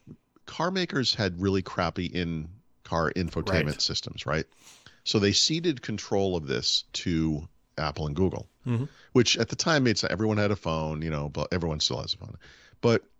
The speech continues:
Speaker 1: honestly, I feel like that's a key part of the experience, and it's a key differentiator for them as car makers, and it's something they can compete on, you know?
Speaker 2: Yep.
Speaker 1: And yes, I, cynically, there's a, you get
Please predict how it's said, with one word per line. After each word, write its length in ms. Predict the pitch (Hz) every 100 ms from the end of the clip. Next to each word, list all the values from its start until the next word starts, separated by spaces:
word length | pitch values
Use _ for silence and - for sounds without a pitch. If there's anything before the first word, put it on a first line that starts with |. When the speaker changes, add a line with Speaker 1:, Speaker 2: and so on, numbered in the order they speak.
| _ _ _
Speaker 1:
honestly, 400 | - 226 - 226 226
I 80 | 127
feel 180 | -
like 140 | 233 220
that's 200 | 160 -
a 60 |
key 240 | - - 131
part 340 | - - 117
of 120 | 113
the 100 | 95
experience, 540 | 87 - - 98 117 -
and 160 | 101 95
it's 140 | 87
a 60 | -
key 220 | - 147
differentiator 920 | 120 101 98 95 92 - 73 69 85 - _ _ _ _
for 100 | 92
them 360 | 82 85 71 80
as 140 | 76
car 220 | - 92
makers, 560 | 82 67 - 64 65 - _ _ _ _ _
and 220 | 92 90
it's 240 | 92 92 -
something 300 | - 104 117
they 120 | 107
can 180 | 101 110
compete 400 | - 107 131 135
on, 200 | - - 87 _
you 80 | -
know? 200 | 80 78 - -
Speaker 2:
Yep. 60 | 123
Speaker 1:
And 80 | 135
yes, 300 | 113 85 - 113
I, 140 | 110 104 98
cynically, 460 | 92 120 98 87 80
there's 300 | 85 82 80
a, 180 | 73 71 _ _ _ - - _
you 80 | -
get 200 | 95 90